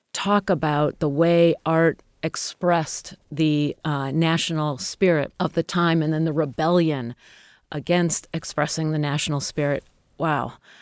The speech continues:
I thought, "Here's another incredibly broad field that, again, is studying really the way, the way the larger world works and how we express ourselves." So then I just decided, "That's it. I don't know which one I'm gonna major in. I'm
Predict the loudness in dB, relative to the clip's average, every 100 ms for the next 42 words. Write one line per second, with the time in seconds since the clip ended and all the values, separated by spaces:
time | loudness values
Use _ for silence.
0 | -14 -6 -4 -2 -2 -4 -2 -2 0 0
1 | 0 0 -2 -6 -10 -8 -4 -2 -2 -2
2 | -2 -2 -2 -4 0 2 2 0 -2 -4
3 | -2 0 0 0 -4 -2 0 2 2 2
4 | 0 -2 -2 -2 0 2 2 0 -4 -18
5 | -20 _ _ _ _ _ 0 2 4 4
6 | 2 2 2 0 0 0 0 2 0 0
7 | -4 -10 -6 -6 -4 -2 -2 -2 -4 -6
8 | -4 -4 -6 -6 -8 -10 -14 _ _ _
9 | _ _ _ _ -8 -2 2 2 2 0
10 | 0 -2 -2 -2 -2 -4 0 0 0 -4
11 | -20 -20 _ 2 2 2 0 -2 0 0
12 | 0 -2 -2 -2 -4 -2 -2 -4